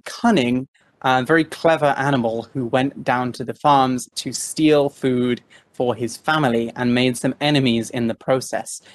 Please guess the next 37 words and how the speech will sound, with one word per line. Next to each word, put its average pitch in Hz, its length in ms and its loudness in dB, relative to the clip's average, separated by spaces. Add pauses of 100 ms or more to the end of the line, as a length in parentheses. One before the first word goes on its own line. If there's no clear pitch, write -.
(200)
So, 139 420 2
as 143 180 0
I 151 80 2
just 147 180 -2
said, 143 160 2
he 135 120 -12
was 139 140 -8
very 214 220 2
cunning. 135 560 -4 (520)
Now, 139 480 0
l-, 202 120 -4 (100)
some 415 300 2
people 269 260 2
have 208 200 2
this 185 120 0
personality. 143 600 0
Some 196 240 0
people 190 260 0
are 151 60 2
very 123 220 2
cunning. 117 580 -6
So, 156 420 4 (220)
Tiffany, 147 420 2
do 147 140 -4
you 214 240 2
know 165 240 4
anybody 160 420 4
who's 139 400 0 (380)
very 147 160 4
cunning, 139 560 2
always 143 280 4
coming 135 280 0
up 131 120 -2
with 135 140 -6
clever 131 280 0
schemes 127 600 -2
or 117 360 2